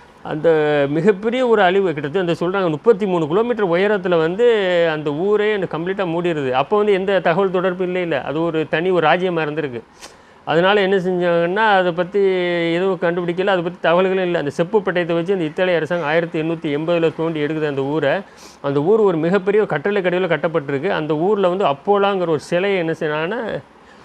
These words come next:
வ-, வணங்கிட்டு இருந்திருக்காங்க. அந்த ஊர்ல வந்து உபச்சார விடுதிகள் வந்து அதிகமா இருந்திருக்கு. குடி, கூத்து, கும்மாளம் எல்லாம் ஒரு, அந்த காலத்துல எப்படி அமெரிக்கா, இங்கிலாந்துலாம் இருக்கோ, அந்த மாதிரி அந்த நாடுகள் இருந்திருக்கு. இந்த,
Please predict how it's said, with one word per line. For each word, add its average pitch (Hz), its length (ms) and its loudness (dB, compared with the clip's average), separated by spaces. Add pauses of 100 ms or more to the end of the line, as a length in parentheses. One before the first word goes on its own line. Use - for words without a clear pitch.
(180)
வ-, 160 260 0 (180)
வணங்கிட்டு 196 360 4
இருந்திருக்காங்க. 143 500 0
அந்த 160 280 -4
ஊர்ல 208 320 2
வந்து 190 240 2
உபச்சார 180 760 2
விடுதிகள் 180 420 0
வந்து 180 400 -2 (140)
அதிகமா 170 400 2
இருந்திருக்கு. 151 280 -2
குடி, 190 320 2
கூத்து, 185 340 0
கும்மாளம் 175 540 0
எல்லாம் 185 340 0
ஒரு, 165 240 2
அந்த 147 400 -2
காலத்துல 196 320 2
எப்படி 175 220 0
அமெரிக்கா, 175 440 0
இங்கிலாந்துலாம் 165 540 2
இருக்கோ, 160 120 -2
அந்த 165 260 0
மாதிரி 170 200 0
அந்த 165 120 -2
நாடுகள் 165 340 0
இருந்திருக்கு. 147 440 -4 (640)
இந்த, 160 160 0